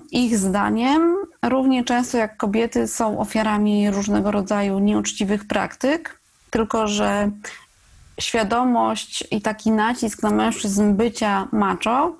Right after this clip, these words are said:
nie pozwala im na to reagować, bo społeczeństwo uważa, że mężczyzna, który zgłasza jakieś nieprawidłowości, jest po prostu słaby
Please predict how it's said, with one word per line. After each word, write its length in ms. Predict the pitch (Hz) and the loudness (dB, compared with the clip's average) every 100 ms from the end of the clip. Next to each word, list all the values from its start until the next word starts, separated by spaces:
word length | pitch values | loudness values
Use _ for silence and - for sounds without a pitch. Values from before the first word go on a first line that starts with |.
| - - - - | -14 -16 -6 -2
nie 120 | 214 | 0
pozwala 480 | 226 202 220 220 - | -2 0 0 0 0
im 180 | 208 | 2
na 100 | 202 | 2
to 100 | 190 | 0
reagować, 840 | 190 185 185 190 190 240 320 330 - - - - - | -2 -2 -2 -2 0 0 -2 -6 -18 -20 -20 -20 -6
bo 180 | 226 226 | -4 -2
społeczeństwo 600 | 233 214 233 262 - - | 0 0 0 -2 -2 -4
uważa, 520 | 233 208 233 220 220 | -2 0 0 -2 -2
że 360 | 208 214 208 202 - _ _ _ | 0 0 0 -2 -8 _ _ _
mężczyzna, 600 | 220 214 - 294 269 214 | 0 0 0 0 2 0
który 300 | - - 208 | -2 -2 -2
zgłasza 380 | 202 220 214 220 | 0 -2 -2 0
jakieś 260 | 202 202 202 | -2 -2 -2
nieprawidłowości, 720 | 208 196 190 196 190 214 - | -2 0 -2 -2 -2 -4 -2
jest 140 | 214 208 | -4 -4
po 60 | |
prostu 300 | 202 202 - | -4 -4 -4
słaby 480 | 202 - 196 208 294 | -4 -2 -2 0 -2